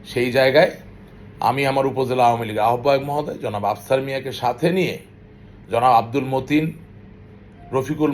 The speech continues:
মাস্টার ভাই এবং মিঠাপুকুর উপজেলা আওয়ামী লীগের কার্যনির্বাহী কমিটির অন্য যতজন সদস্য রয়েছেন এবং অন্যান্য নেতৃবৃন্দ যারা বিভিন্ন ইউনিয়নে, ওয়ার্ডে, প্রান্তে প্রান্তে ছড়িয়ে আছেন, তাদের সকলকে নিয়ে বলতে চাচ্ছি, যদি এমন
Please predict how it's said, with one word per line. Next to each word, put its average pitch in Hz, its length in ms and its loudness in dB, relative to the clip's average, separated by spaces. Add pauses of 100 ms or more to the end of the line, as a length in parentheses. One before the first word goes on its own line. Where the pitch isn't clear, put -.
মাস্টার 131 340 0
ভাই 147 200 4 (120)
এবং 165 240 6 (760)
মিঠাপুকুর 156 540 2
উপজেলা 147 340 4
আওয়ামী 143 300 2
লীগের 147 300 2 (760)
কার্যনির্বাহী 143 760 2
কমিটির 127 480 -4 (500)
অন্য 139 200 -4 (100)
যতজন 135 380 -2
সদস্য 135 440 -2
রয়েছেন 123 380 -2
এবং 113 140 -8
অন্যান্য 143 360 -4
নেতৃবৃন্দ 143 560 -4
যারা 131 140 2
বিভিন্ন 139 420 -4
ইউনিয়নে, 131 480 -4 (100)
ওয়ার্ডে, 123 340 0
প্রান্তে 131 280 -6
প্রান্তে 120 320 -8
ছড়িয়ে 143 260 -4
আছেন, - 180 -16 (500)
তাদের 123 300 -2
সকলকে 208 320 2
নিয়ে 180 240 2
বলতে 123 200 -2
চাচ্ছি, 139 380 -4 (680)
যদি 160 360 4
এমন 175 280 8